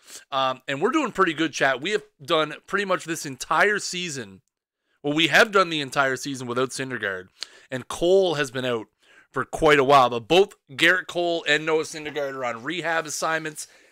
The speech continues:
They are almost ready to come back as we make the push into the twenty twenty-two latter half of the season. Uh, we're gonna take a look and see if we need to make any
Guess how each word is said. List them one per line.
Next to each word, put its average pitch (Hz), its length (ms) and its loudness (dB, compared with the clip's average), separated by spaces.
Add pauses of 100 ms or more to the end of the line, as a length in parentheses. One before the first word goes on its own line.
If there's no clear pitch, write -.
(100)
They 143 140 2
are 135 140 0 (100)
almost 175 1300 0 (1000)
ready 135 340 -2
to 143 80 -6
come 120 180 -14
back 107 520 -4 (480)
as 110 140 -16
we 143 140 -6
make 147 240 -6
the - 80 -14
push - 540 -8 (360)
into 147 1040 -6
the 131 180 -8
twenty 139 460 -12
twenty-two 139 800 -6 (300)
latter 147 460 6
half 139 320 2
of 123 60 -14
the 117 40 -14
season. 120 540 -12 (400)
Uh, 113 80 -6
we're 120 120 -6
gonna 147 60 -6
take 147 200 -4
a 143 40 -8
look 139 120 -6
and 135 80 -10
see 151 120 -8
if 127 80 -10
we 131 80 -12
need 131 140 -12
to 127 40 -12
make 123 220 -8
any 104 200 -12